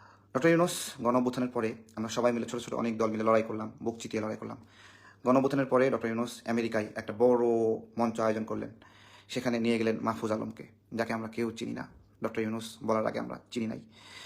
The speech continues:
লড়াই করার সময় তাকে চেনার প্রয়োজন হয়নি, তার আদেশ শোনার প্রয়োজন হয়নি, তার পলিসি শোনার প্রয়োজন হয়নি।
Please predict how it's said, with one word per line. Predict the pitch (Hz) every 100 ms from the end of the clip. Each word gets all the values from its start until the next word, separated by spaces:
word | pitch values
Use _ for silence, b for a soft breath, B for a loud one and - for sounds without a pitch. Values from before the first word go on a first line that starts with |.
| B 117
লড়াই | 135
করার | 135 131
সময় | 123 123 123
তাকে | - 120
চেনার | 117 113
প্রয়োজন | 113 110
হয়নি, | 104 110 107
তার | 110
আদেশ | 110 110 110
শোনার | 113 110
প্রয়োজন | 110 107 110
হয়নি, | 107 107 104 b -
তার | 107
পলিসি | 113 110
শোনার | - 110
প্রয়োজন | 104 113 110
হয়নি। | 107 113 -